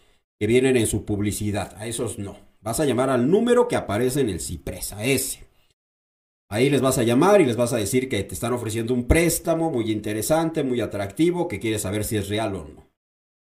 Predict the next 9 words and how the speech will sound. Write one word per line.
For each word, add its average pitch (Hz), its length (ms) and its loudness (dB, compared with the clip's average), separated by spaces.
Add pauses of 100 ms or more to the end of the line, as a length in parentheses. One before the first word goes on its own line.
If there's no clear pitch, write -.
(500)
Si 131 100 0
la 139 120 2
financiera 160 560 4
que 147 80 -2
está 165 200 2
registrada 147 580 0
en 135 100 0
el 98 140 0
Ciprés, 127 840 0